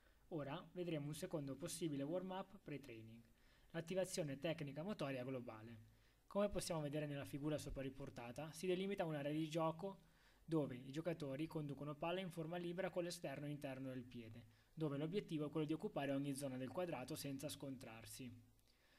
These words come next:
Successivamente viene proposto il gioco del semaforo, ovvero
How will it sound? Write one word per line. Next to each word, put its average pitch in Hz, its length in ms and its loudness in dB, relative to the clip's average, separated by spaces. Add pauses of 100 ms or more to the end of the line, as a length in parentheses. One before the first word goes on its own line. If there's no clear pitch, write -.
(160)
Successivamente 170 840 2
viene 170 220 4
proposto 196 400 2
il 196 80 0
gioco 165 220 2
del 160 100 4
semaforo, 127 580 -4 (260)
ovvero 147 640 0